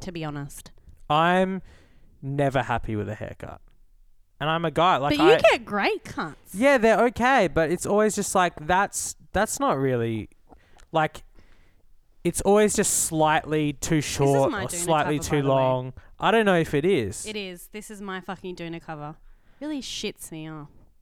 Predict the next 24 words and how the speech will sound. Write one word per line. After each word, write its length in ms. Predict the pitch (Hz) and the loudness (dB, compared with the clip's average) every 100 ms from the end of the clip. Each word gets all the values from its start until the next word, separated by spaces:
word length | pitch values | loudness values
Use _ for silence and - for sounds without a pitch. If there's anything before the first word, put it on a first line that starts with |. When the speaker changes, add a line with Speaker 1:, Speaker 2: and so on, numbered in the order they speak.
| - _ _ _ - _ _ _ _ _ _ | -20 _ _ _ -20 _ _ _ _ _ _
Speaker 1:
Anywho, 580 | 269 294 262 180 165 190 - - | -8 -6 -6 -6 -8 -10 -14 -12
that's 140 | - 190 | -6 -2
Speaker 2:
Do 60 | |
you, 40 | 196 | 0
Speaker 1:
another 180 | 175 175 | -2 0
Speaker 2:
do 80 | 165 | 2
you 100 | 156 | 4
want 160 | 156 | 2
it 40 | 147 | 2
Speaker 1:
resentment. 480 | 143 214 320 - - | 4 2 2 -2 -4
Speaker 2:
back? 160 | - - | -6 -8
<laughs> 100 | - | -2
Speaker 1:
No, 200 | 370 381 | 2 2
it's 260 | 381 359 - | 2 0 -6
just 200 | 370 - | -12 -10
interesting. 380 | 277 - - 202 | -10 -10 0 4
Speaker 2:
Oh, 160 | 175 | 4
do 160 | 214 202 | 4 0
you 60 | |
see 260 | 196 226 233 | 2 4 4
I 100 | 202 | 4
found 340 | 160 - 190 190 | 2 0 2 2
the 40 | |
book? 280 | 160 247 349 | 4 4 2